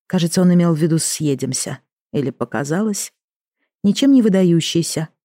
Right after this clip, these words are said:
думала я, «средний во всём, в меру забавный, в меру деликатный,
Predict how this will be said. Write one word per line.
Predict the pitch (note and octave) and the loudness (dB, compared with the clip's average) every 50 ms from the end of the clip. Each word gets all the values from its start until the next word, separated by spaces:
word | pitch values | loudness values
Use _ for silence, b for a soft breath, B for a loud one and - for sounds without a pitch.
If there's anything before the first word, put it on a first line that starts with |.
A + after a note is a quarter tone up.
| _ _ _ - | _ _ _ -2
думала | D#3 E3 D#3 D3+ D3 C#3+ D3 | 0 2 2 2 2 0 0
я, | D3 D3 D3 D3 C#3+ - _ _ _ _ _ | 0 0 -2 -4 -6 -10 _ _ _ _ _
«средний | - - A#3 A#3+ B3+ G3+ F#3 E3+ | -6 -2 0 2 2 4 2 2
во | D3 D3 C#3 | 2 0 -2
всём, | - - - - C#3+ C#3 C#3+ C3 - _ _ _ _ _ | -4 -8 -6 -4 -4 -4 -4 -6 -10 _ _ _ _ _
в | E3+ F3 | 0 2
меру | A3+ C4 A3+ F3 | 4 4 4 2
забавный, | C#3 D3+ C#3 C3+ C3+ E3+ F#3+ G3 F#3 F#3 F3 E3+ E3 _ _ _ _ | 0 0 -2 0 0 0 0 2 2 2 0 0 -4 _ _ _ _
в | F3+ F3 | 0 2
меру | G3+ A#3 A#3 F#3 | 4 4 4 2
деликатный, | D#3 B2+ D3+ D3 D3+ D3 - - G3 G3 G3 - F#3 F3 E3+ E3+ | 2 2 0 0 0 -2 -2 -2 -2 -2 0 0 0 0 0 -4